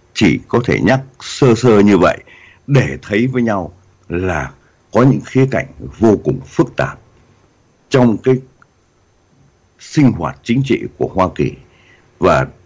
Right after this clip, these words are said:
một trong những khía cạnh phức tạp đó chúng ta vừa nhắc tới, nó vừa liên quan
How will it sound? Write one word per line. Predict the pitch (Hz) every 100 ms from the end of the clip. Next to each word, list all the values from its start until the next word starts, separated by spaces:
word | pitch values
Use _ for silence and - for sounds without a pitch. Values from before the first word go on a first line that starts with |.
| _ _ _ _
một | - 113 131 123 -
trong | 127 123
những | 107
khía | 131 131
cạnh | -
phức | - 123
tạp | 82 69
đó | 71 76 -
chúng | 113
ta | 92
vừa | 71 64
nhắc | 55 80 -
tới, | 87 80 - - _
nó | 123
vừa | 73 110 127 104
liên | 101 123 110
quan | 120 107 98